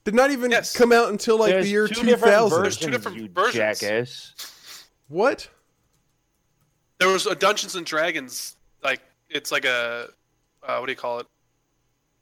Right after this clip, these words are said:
Speaker 2: A subsidiary of, of Dungeons and Dragons that came out during the early nineties. It was, like, this big M M O that was, that was incredibly popular.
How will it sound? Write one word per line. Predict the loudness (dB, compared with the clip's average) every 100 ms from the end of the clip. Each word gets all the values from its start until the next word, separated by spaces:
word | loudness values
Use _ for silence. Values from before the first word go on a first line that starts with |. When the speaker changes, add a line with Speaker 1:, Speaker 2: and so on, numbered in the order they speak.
| _
Speaker 2:
A | -4 -2
subsidiary | -4 -2 0 0 0
of, | -2
of | -6
Dungeons | -4 -4 -8
and | -6
Dragons | -4 -4 -10
that |
came | -10 -10
out | -8
during | -10 -12
the |
early | -12 -8
nineties. | -6 -8 -10 -16
It |
was, | -10
like, | -8 -6
this | -10
big | -6 -2 -2 -2
M | -6 -6
M | -4
O | -4 -4 -8
that | -14 -14
was, | -20 -20 _ -10
that | -10 _ _
was | -10 -10 -16 _
incredibly | -20 -10 -6 -4 -6
popular. | -4 -4 -4 -8 -10